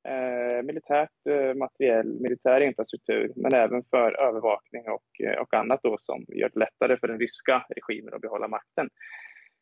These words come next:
Men för att kunna tillverka den här utrustningen så behöver det kinesiska halvledarföretaget mjukvaror och utrustning utifrån, från U S A, från väst, eh, från Taiwan, från Korea för den delen också, från,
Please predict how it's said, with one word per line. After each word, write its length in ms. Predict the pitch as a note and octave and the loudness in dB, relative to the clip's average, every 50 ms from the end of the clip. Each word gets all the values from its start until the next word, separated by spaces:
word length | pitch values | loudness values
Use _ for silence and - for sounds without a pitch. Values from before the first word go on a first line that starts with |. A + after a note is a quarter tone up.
| _ _ _ _ _ - | _ _ _ _ _ -2
Men 120 | C#3 C#3 C3+ - - | 0 0 0 0 2
för 300 | E3+ F3 G3+ G3+ G3+ F#3+ | 4 4 4 4 2 0
att 140 | F3+ - - | -2 -6 -8
kunna 220 | - E3+ D3 - - | -10 -8 -8 -8 -8
tillverka 680 | - - G#3+ F3+ D3 C3 A#2+ C3+ C3 B2+ - - - A3+ | -10 -10 -8 -6 -6 -4 -2 -2 -2 -2 -4 -4 -4 -4
den 100 | A#3+ G#3+ | -4 -2
här 80 | D#3+ C3+ | -2 -2
utrustningen 760 | C3+ B2+ - - - G#2 - - - - A2+ A2 A2 G#2+ - | -2 -4 -6 -8 -10 -10 -10 -12 -16 -16 -14 -12 -12 -12 -12
så 180 | - - - C3 | -8 -4 -4 -2
behöver 600 | G2+ B2+ B2 - C#3+ C3+ B2 A#2+ A#2+ A#2+ E3 D#3+ | 0 0 2 4 6 6 6 6 6 6 4 4
det 100 | C3 C3+ | 4 2
kinesiska 960 | - - C#3+ C3+ C3 B2+ A#2+ A#2 - - D#3 D3+ - - - F#3+ E3 C3 - - _ _ _ | 0 0 0 2 4 4 2 2 0 -2 -4 -4 -2 2 4 4 4 4 2 -2 _ _ _
halvledarföretaget 1200 | - - D3+ C3 A#2 A2 A2 G#2 G2 G#2+ - - G#2 G2+ G2 - - - F2 - - - G#2 - _ _ - - | -4 -2 0 0 -2 -2 -6 -6 -6 -8 -10 -10 -10 -10 -10 -10 -10 -10 -10 -8 -6 -8 -8 -8 _ _ -14 -6
mjukvaror 920 | B2+ C3 C#3 C#3 B2+ A#2+ - - A2+ A#2+ A2+ A2 A2+ - C#3 C#3 C3+ - - _ _ _ - | 0 2 4 4 4 2 0 -2 2 2 4 4 4 4 4 4 4 2 0 _ _ _ 0
och 180 | C#3+ C#3 - _ _ _ - - - | 0 0 0 _ _ _ -20 -10 -6
utrustning 800 | C#3+ C#3 A#2+ - - - G#2+ G2+ - - - - A#2 A2 A2 - - _ | -4 -4 -4 -6 -8 -8 -8 -8 -8 -10 -12 -8 -8 -8 -8 -8 -4 _
utifrån, 760 | - D#3 C3 A2+ _ _ - - _ - G#3 F#3 A2+ F2 - - _ | 2 2 2 0 _ _ -10 -6 _ 0 2 2 2 0 -2 -4 _
från 200 | - A#2+ A#2+ B2 | -6 -4 -4 -4
U 100 | A#2+ A#2+ | -4 -4
S 180 | B2 - - - | -6 -4 0 2
A, 260 | G#3 F#3 B2+ A#2 - - _ _ _ _ _ | 4 4 4 2 -2 -10 _ _ _ _ _
från 180 | - B2 B2+ A#2+ | -6 -6 -2 0
väst, 400 | B2+ C3 - - - - - _ _ _ - - _ _ _ - - | 0 0 0 -2 -6 -12 -14 _ _ _ -20 -20 _ _ _ -6 -4
eh, 140 | A2+ A2 G#2+ _ | -2 -2 -2 _
från 160 | A2+ A2+ A2 | -6 -8 -4
Taiwan, 500 | - A2 A2 G#2+ B2 C3 C3 C3 B2+ A#2+ _ | -2 0 2 4 4 4 4 4 0 -6 _
från 100 | - G#2+ | -16 -16
Korea 400 | - - A#2 A#2 A#2 A2+ A#2 A#2+ - | -14 -10 -8 -8 -6 -6 -6 -8 -6
för 60 | A#2 | -6
den 160 | A#2 A#2 A#2 | -8 -8 -6
delen 260 | A2 A2+ A2 A2+ A2+ | -4 -4 -4 -2 -4
också, 280 | A2+ - - - - C3 | -6 -8 -4 -2 0 0
från, 280 | - - D#3 D3 C#3 | 0 2 2 2 2